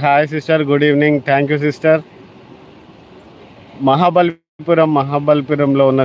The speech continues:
సిస్టర్, మహాబలిపురంలోని. Thank you సిస్టర్, లక్ష్మి సిస్టర్, thank you.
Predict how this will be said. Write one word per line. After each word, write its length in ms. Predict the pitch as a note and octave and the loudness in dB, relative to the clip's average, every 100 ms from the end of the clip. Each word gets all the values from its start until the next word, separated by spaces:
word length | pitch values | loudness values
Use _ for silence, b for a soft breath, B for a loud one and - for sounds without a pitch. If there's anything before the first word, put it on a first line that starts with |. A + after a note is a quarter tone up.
| B2 | -2
సిస్టర్, 340 | B2 D3 D3+ - - - - - - - - - - - - - - - - B2+ | -2 0 -2 -4 -20 -20 -20 -20 -20 -20 -20 -20 -20 -20 -20 -20 -20 -20 -18 -4
మహాబలిపురంలోని. 840 | C3 C3 C3+ B2 C3+ C3 C3 C3+ E3+ D3+ - - - - - - - C3+ | 0 2 0 0 0 2 2 2 -2 -6 -16 -20 -20 -20 -20 -20 -6 0
Thank 240 | C3+ C#3 | 0 0
you 60 | C#3+ | -2
సిస్టర్, 280 | C#3+ - D3 C3+ | -2 0 2 0
లక్ష్మి 220 | C3 C#3 | -2 -4
సిస్టర్, 260 | C#3 - C#3+ C3 | -4 -2 -2 0
thank 220 | B2+ | -2
you. 60 | B2+ | -2